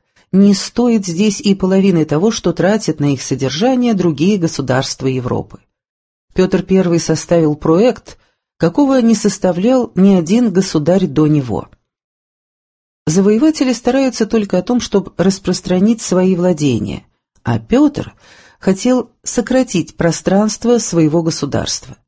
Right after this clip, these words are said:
потому что последнее было дурно населено в сравнении с обширностью.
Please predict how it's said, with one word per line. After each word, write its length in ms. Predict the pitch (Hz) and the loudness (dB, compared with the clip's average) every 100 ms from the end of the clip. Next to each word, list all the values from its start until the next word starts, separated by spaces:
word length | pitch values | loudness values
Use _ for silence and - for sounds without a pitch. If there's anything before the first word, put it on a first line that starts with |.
| _ _ _ - | _ _ _ -4
потому 320 | 156 185 185 | 0 2 2
что 200 | - 175 | 2 -2
последнее 720 | 180 - 185 185 175 196 185 | -2 -2 0 2 2 2 2
было 240 | 147 147 | 2 0
дурно 380 | 135 151 151 147 | 0 0 0 2
населено 580 | 139 135 139 131 139 190 | 0 -2 -4 -2 0 -2
в 60 | |
сравнении 880 | - 151 135 143 135 131 151 190 190 | 0 0 2 0 0 0 2 2 0
с 140 | - 233 | -4 -4
обширностью. 760 | 226 - 123 107 104 - - | -2 -2 -2 -2 -6 -10 -18